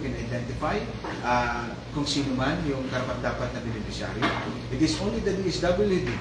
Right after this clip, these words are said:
through its, ah, special disbursement officer who can, ano po, pay out or, ah, dis-, disburse yun yung public funds sa ating mga kababayan. Wala na pong iba.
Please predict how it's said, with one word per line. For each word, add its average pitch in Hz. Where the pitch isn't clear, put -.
through 151
its, 151
ah, 139
special 151
disbursement 139
officer -
who 202
can, 202
ano 131
po, 143
pay 170
out 147
or, 139
ah, 143
dis-, 160
disburse 143
yun 147
yung 147
public 131
funds 120
sa 110
ating 117
mga 117
kababayan. 107
Wala 156
na 151
pong 151
iba. 123